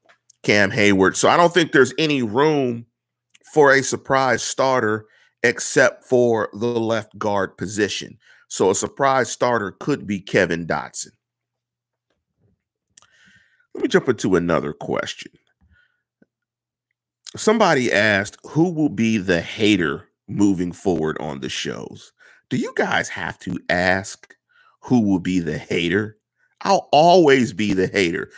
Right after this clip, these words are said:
But see, I, I don't like the term hater. I, I prefer the term realist, pragmatist.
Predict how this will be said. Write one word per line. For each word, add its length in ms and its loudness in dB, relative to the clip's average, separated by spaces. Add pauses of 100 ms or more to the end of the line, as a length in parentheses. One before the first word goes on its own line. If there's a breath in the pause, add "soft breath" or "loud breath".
(160 loud breath)
But 140 -6
see, 500 -4 (1040 soft breath)
I, 60 -6 (200)
I 100 2
don't 200 -2
like 280 -2
the 80 -4
term 360 -6
hater. 500 -8 (1200 soft breath)
I, 280 0
I 180 2
prefer 520 2
the 220 0
term 640 -4 (320)
realist, 920 -2 (1600)
pragmatist. 1120 -2